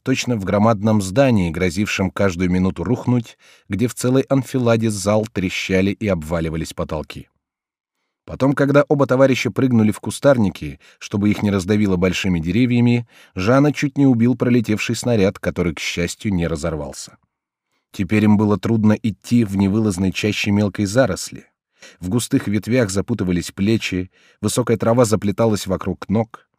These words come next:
Внезапно выраставшая перед ними стена кустарников задерживала движение, а листья осыпали их дождём,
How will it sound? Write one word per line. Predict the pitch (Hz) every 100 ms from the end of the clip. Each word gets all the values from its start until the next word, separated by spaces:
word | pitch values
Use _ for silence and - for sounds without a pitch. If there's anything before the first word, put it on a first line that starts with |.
| _ _ _ _ -
Внезапно | 101 123 131 104 101
выраставшая | 110 113 139 - 110
перед | 92 110 113
ними | 117 123 113
стена | - 104 120
кустарников | 120 101 - 135 110 95 92
задерживала | 85 110 123 117 107 107 98
движение, | 98 95 127 127 113 107 95 - _
а | 107
листья | 110 139 - 139
осыпали | - 120 120 110 120 117
их | 117 98
дождём, | 110 98 98 127 90